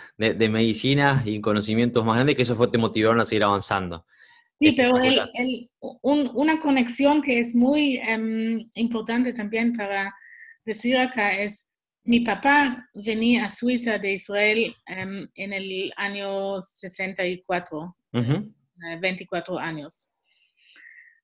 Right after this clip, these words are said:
Speaker 2: Porque es, él tenía una, em, enfermedad que en Israel en estos años no podían, em, ayudarlo y dijeron,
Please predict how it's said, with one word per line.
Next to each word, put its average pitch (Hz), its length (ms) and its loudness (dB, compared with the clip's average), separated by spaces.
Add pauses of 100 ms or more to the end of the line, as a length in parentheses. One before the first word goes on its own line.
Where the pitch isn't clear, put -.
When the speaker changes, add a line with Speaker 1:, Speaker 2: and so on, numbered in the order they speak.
Speaker 2:
Porque 233 520 4
es, 247 280 0
él 240 320 0
tenía 226 400 2
una, 202 480 -4
em, 196 300 -8 (400)
enfermedad 208 760 0 (140)
que 208 240 0
en 202 100 -6
Israel 220 580 0 (140)
en 196 140 -10
estos 196 320 -6
años 233 440 0
no 214 280 -4
podían, 190 680 -2
em, 180 560 -6 (640)
ayudarlo 202 640 0
y 196 320 -2
dijeron, 196 840 -4